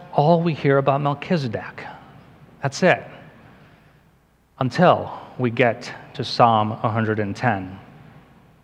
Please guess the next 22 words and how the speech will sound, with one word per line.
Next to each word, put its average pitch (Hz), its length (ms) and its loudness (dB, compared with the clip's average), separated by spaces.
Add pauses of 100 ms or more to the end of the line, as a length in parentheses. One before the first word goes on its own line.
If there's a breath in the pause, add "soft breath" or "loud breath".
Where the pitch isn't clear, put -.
(420)
And 139 100 4
here 202 260 8
we 175 140 6
find 151 340 6
it 135 160 4 (920 loud breath)
kind 165 180 4
of 135 120 4
confusing, 135 920 4 (760)
because 151 260 6
under 202 220 6
the 185 100 8
law 160 460 10
that 147 200 4
God 139 280 8
gave 139 260 4
to 139 100 2
Moses, 123 680 4
they 147 160 2
could - 240 0
only 180 260 4
be 160 200 2
one 151 580 2